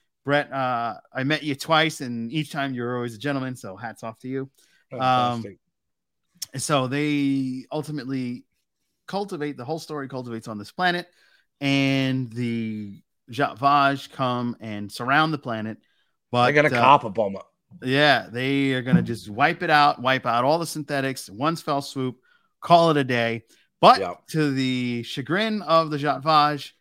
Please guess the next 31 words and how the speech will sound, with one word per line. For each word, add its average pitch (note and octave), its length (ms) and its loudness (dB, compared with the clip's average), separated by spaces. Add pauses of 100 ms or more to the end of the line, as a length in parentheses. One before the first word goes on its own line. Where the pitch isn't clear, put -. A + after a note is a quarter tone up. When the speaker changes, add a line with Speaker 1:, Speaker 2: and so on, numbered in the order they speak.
(220)
Speaker 1:
here D3+ 140 0
comes E3 300 0
the C#3+ 80 -4
Federation D#3 600 -2
with A#2+ 120 -8
their G#2 180 -8
copy E3+ 460 -4
and C#3+ 120 -6
paste D#3 280 -6
with G2+ 80 -10
minor F#3+ 320 0
alteration C#3+ 480 -6
ships. C#3+ 380 -6 (520)
Uh, E3+ 140 -2
<laughs> E3+ 280 0
the B2 460 0
Shang-Chi, G3 600 -2
I G3 60 -2
think F#3+ 160 -12
was F3+ 120 -12
the F3+ 60 -10
name F#3 160 -8
of F3+ 80 -6
this, F3+ 360 -8
the F3+ 120 -6
ship F#3 360 -6
or F3 60 -14
something F3 220 -12
like F#3 120 -6
that. D3+ 60 6
Speaker 2:
Yeah. D3+ 480 6